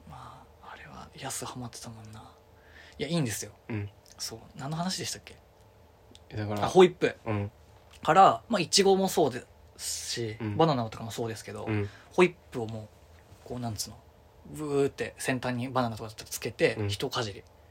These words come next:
Speaker 1: また、ホイップつけて一かじりみたいな。
Speaker 2: うわ。
Speaker 1: もう、ホイップを食べるためにバナナ食べてるぐらい、ホイップはこよない。俺はこよないね。
Speaker 2: こよないんだ。
Speaker 1: うん。それで言ったら、チョコとかは好き？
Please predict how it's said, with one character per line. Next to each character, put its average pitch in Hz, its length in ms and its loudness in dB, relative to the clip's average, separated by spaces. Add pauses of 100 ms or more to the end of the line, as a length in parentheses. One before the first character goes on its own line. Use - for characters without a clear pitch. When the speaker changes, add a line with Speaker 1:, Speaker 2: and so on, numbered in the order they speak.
(120)
Speaker 1:
ま 151 140 2
た、 151 300 6 (220)
ホ - 140 0
イ 127 40 -4
ッ - 20 -8
プ - 80 -14
つ - 80 -6
け 127 100 -6
て - 80 -4
一 - 200 -2
か 123 120 0
じ 113 80 0
り 107 80 -10
み 110 80 -10
た 113 80 -12
い 110 60 -14
な。 - 80 -20 (160)
Speaker 2:
う 113 240 -4
わ。 101 120 2 (500)
Speaker 1:
も 165 200 6
う、 - 20 2
ホ 311 160 6
イ - 20 12
ッ 349 80 0 (240)
プ 170 240 4 (140)
を 185 140 8
食 170 220 4
べ 214 80 10
る 185 100 6
た 165 120 4
め 165 120 0
に 165 140 2
バ 139 140 8
ナ 131 80 6
ナ 120 60 2
食 117 180 0
べ 123 60 -2
て 131 100 -6
る 135 80 2
ぐ 147 100 6
ら 120 120 6
い、 123 280 -2 (480)
ホ 151 100 2
イ - 20 -4
ッ 123 60 -8
プ - 120 -6
は 98 60 -6
こ 120 140 0
よ 117 60 2
な 110 120 -2
い。 - 100 -10 (600)
俺 180 120 -2
は 185 60 -6
こ 151 100 0
よ 147 80 2
な 135 120 0
い 107 60 -6
ね。 - 140 -16 (380)
Speaker 2:
こ - 220 4
よ 147 140 6
な 139 100 4
い 107 80 2
ん 101 60 -2
だ。 101 140 -8
Speaker 1:
う 156 40 -12
ん。 113 340 -8 (1120)
そ - 120 -6
れ 214 80 0
で 220 60 6
言 208 80 4
っ - 20 -20
た 190 100 4
ら、 131 140 4
チ - 140 -2
ョ - 20 -12
コ 320 120 0
と - 120 -6
か 120 100 -6
は 120 100 -6
好 - 120 -6
き？ - 200 -14